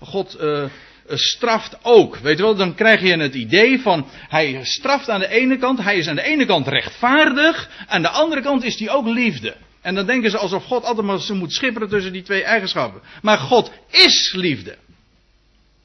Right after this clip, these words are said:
En het is zo dat zijn toorn slechts een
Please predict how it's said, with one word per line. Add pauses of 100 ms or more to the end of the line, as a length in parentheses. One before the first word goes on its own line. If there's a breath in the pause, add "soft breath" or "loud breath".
(720 loud breath)
En
het
is
zo (160 loud breath)
dat
zijn (640 loud breath)
toorn (400 loud breath)
slechts
een